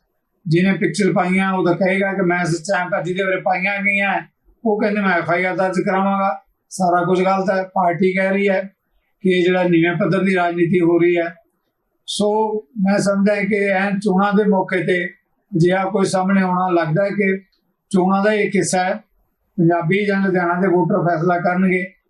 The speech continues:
ਐਫ ਆਈ ਆਰ ਦਰਜ ਹੋ ਕੇ ਨਵੀਆਂ ਤਰੀਕਾਂ ਪੈਂਦੀਆਂ, ਕੀ ਹੋਏਗਾ, ਕੀ ਨਹੀਂ ਹੋਏਗਾ, ਬਾਅਦ ਦੀਆਂ ਗੱਲਾਂ।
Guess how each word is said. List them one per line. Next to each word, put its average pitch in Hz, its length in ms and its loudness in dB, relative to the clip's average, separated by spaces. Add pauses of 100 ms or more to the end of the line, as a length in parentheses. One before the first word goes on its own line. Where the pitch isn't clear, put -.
(200)
ਐਫ 175 220 2
ਆਈ 190 140 0
ਆਰ 190 160 0
ਦਰਜ 175 300 0
ਹੋ 185 180 2
ਕੇ 180 260 -2 (440)
ਨਵੀਆਂ 180 400 0
ਤਰੀਕਾਂ 175 400 0
ਪੈਂਦੀਆਂ, 180 460 0
ਕੀ 180 280 2
ਹੋਏਗਾ, 170 320 2
ਕੀ 170 260 2
ਨਹੀਂ 170 100 -4
ਹੋਏਗਾ, 170 200 2
ਬਾਅਦ 165 300 0
ਦੀਆਂ 185 160 -2
ਗੱਲਾਂ। 170 280 0